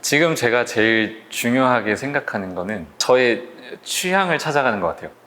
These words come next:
아직 저한테는 저의 뚜렷한 색깔이나 정체성이나 그 알맹이가 좀 모자라다는 생각은 좀 있거든요. 오히려 그렇게 되면은 더 대중적일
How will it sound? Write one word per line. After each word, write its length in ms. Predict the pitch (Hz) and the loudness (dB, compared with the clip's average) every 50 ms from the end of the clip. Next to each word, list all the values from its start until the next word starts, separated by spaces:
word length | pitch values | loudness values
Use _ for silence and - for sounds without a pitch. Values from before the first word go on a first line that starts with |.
| - - - | -18 -6 -2
아직 460 | - 113 127 - 170 160 - - - | -2 -2 0 0 -2 -2 -2 -4 -6
저한테는 680 | - - 117 120 135 143 147 - 151 143 139 131 127 | -4 0 2 2 2 2 0 -2 -2 -2 0 0 -2
저의 400 | - - - 113 117 123 120 - | -2 -2 0 2 2 2 2 2
뚜렷한 440 | - 196 226 233 226 - 202 180 165 | 2 2 2 2 0 0 -2 -2 -2
색깔이나 720 | - 185 180 - - 190 185 165 151 143 139 139 139 139 | -4 -6 -6 -4 -2 0 0 0 0 0 0 0 0 0
정체성이나 1000 | - - 107 104 101 - 143 135 - - 127 120 113 110 110 107 107 107 107 107 | -2 -4 -4 -4 -2 -2 -2 -2 -2 0 0 0 0 0 0 2 2 2 2 0
그 120 | - - | 0 -2
알맹이가 640 | - - 98 107 107 123 139 151 151 143 131 123 117 | 0 0 0 0 0 -2 -2 -2 -2 0 0 0 0
좀 260 | 110 117 113 110 101 | 0 -2 -4 -4 -4
모자라다는 600 | 92 95 107 110 143 160 165 156 139 127 117 110 | -6 -6 -2 0 2 2 2 2 2 2 0 -2
생각은 540 | 107 131 151 151 151 151 139 123 113 107 107 | -2 -6 -10 -6 -4 -4 -2 -2 -4 -4 -6
좀 160 | 107 113 101 | -6 -8 -8
있거든요. 600 | 85 - - - 101 90 - 82 82 80 78 80 - | -10 -10 -10 -8 -8 -8 -8 -10 -14 -14 -14 -8 -2
오히려 380 | - 110 139 147 147 147 127 - | 0 2 4 4 4 4 2 2
그렇게 680 | - - 135 135 151 160 156 156 151 156 - 143 131 | 2 2 4 6 6 6 6 4 2 0 0 -2 -2
되면은 680 | - - 104 101 107 107 107 110 117 147 180 196 202 202 - - - - - | -2 -2 -4 -2 0 0 0 0 0 0 -2 -2 -4 -8 -14 -20 -20 -20 -16
더 260 | - - - 110 123 117 | -4 0 2 2 2 2
대중적일 840 | 113 104 95 120 123 120 113 110 107 104 - - 104 92 98 101 | 0 -2 -2 -2 -2 -2 -2 -2 -4 -2 0 0 0 0 -2 -6